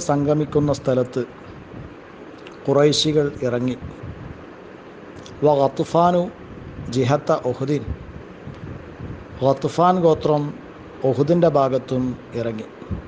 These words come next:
നേരത്തെ മുസ്ലിം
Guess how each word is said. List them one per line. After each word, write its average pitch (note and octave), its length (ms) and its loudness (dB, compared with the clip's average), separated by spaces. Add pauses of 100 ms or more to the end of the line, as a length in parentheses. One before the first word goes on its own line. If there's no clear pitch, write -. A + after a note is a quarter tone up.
(1120)
നേരത്തെ C#3+ 400 6 (920)
മുസ്ലിം D#3 340 2